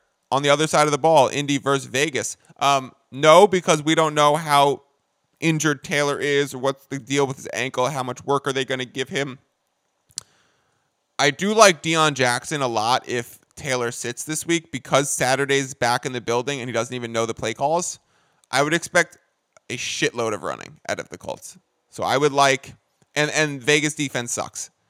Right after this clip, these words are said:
So I would really like Deion Jackson if he's the starter. I'm gonna assume that he is, and we will talk about him on Thursday. Alvin Kamara,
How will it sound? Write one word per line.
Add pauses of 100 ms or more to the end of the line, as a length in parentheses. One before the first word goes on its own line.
(120)
So
I
would
really
like
Deion
Jackson
if
he's
the
starter. (600)
I'm
gonna
assume
that
he
is,
and
we
will
talk
about
him
on
Thursday. (600)
Alvin
Kamara,